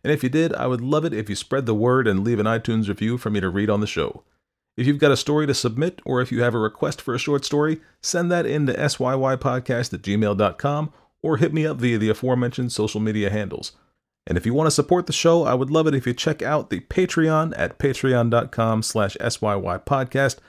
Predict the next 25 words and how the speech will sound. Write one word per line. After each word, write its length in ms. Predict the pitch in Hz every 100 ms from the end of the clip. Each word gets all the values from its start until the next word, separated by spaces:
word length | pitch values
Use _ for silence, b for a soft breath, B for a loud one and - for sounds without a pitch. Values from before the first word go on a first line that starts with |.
| b b -
Thank 200 | 156 143
you 280 | 123 131 - _
to 120 | - 113
my 140 | 107
excellent, 420 | 107 - 113 107
excellent 440 | 95 104 90 80 -
patrons. 420 | 139 139 135 127 b b b -
And 120 | 139
for 120 | 170
a 60 | 165
full 300 | - 214 175
list 240 | 156 -
of 80 | 127
music 340 | 123 160 156 151
and 100 | 117
sound 240 | 147 147
effect 260 | 123 147 -
credits, 360 | 160 165 -
please 320 | - 180 120
visit 280 | 85 87 85
S 180 | 104 -
Y 140 | 101 92
Y 200 | 90 87
podcast 600 | - 113 110 120 120 -
dot 240 | 85 85